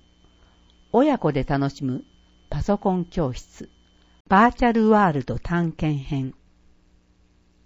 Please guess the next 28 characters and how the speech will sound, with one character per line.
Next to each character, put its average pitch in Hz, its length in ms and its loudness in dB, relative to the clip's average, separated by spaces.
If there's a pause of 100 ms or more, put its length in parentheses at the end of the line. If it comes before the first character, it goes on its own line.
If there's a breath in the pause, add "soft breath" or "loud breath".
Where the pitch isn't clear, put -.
(160)
十 220 260 2
一 233 220 -4
月 190 320 -2
三 170 120 0 (220)
日 151 240 -4 (140)
日 170 340 -4
曜 214 200 2
日 110 100 -6
祝 - 280 -10
日。 131 440 -8 (580 soft breath)
午 220 240 2
前 151 200 0
十 202 360 -2
時 - 140 -10
か 123 160 -10
ら 113 180 -12 (140)
午 180 160 -4
後 156 100 -6
三 151 320 -6
時。 - 240 -18 (1000 soft breath)
受 160 160 -6
講 240 300 2
料 117 340 -6
三 214 400 -4
千 175 220 -2
二 120 140 -6
百 147 340 -8
円。 98 160 -10